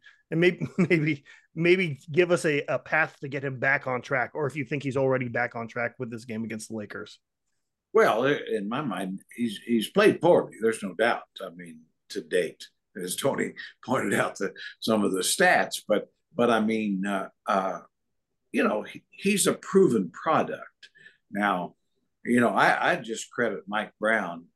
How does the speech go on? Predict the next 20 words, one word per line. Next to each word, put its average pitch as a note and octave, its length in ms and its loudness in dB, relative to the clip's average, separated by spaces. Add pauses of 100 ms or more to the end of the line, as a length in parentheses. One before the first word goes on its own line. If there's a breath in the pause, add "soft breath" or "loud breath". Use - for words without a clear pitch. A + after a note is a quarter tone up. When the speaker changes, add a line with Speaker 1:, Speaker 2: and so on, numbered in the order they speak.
(160)
Speaker 2:
for F#2+ 140 -10
sticking G2 460 -4
with A2 260 2
him - 180 -20 (800)
because, F#2+ 600 -2
and, A2 180 -2 (120)
and, B2+ 160 0
you D#3+ 100 0
know, G2+ 200 0
I F#2 120 2
think G#2 280 -8
is F2+ 120 -12
the F#2 60 -12
right F#2+ 280 0
thing F2+ 220 -4
to - 60 -20 (120)
do. F3 260 4
It's, - 340 -4
it's - 220 -16
like, E2+ 200 -12